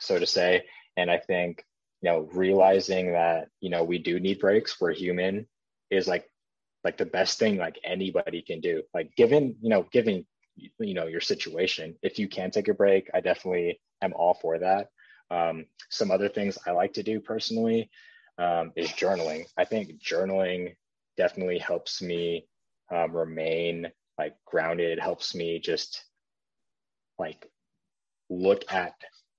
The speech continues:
how my day is and, like, what problems, you know, are so small in comparison to, um, the problems of those around me.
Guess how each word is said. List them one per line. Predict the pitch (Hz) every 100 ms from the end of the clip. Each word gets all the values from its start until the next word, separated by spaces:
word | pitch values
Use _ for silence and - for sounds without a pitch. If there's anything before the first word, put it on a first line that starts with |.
| _
how | - 101 92 90 82 - _ _ _ _ -
my | 87
day | 82 90 92
is | 101 107 104
and, | 87 87 87 _ -
like, | -
what | 87 87 90 92 - - _
problems, | - 90 87 87 85 85 - - - _
you | 87
know, | 82 80 82 - _ _ _ _
are | 87 90
so | - -
small | 78 - 87 87 87 -
in | 85 82 82 80
comparison | 98 - 82 85 - 87
to, | - 95 85 82 80 - _ _ _ -
um, | 82 80 80 80 _ _ _ _ _ _ _ _ _
the | -
problems | - 95 92 90 90
of | 82
those | 87 87 85
around | 85 82 90
me. | 80 78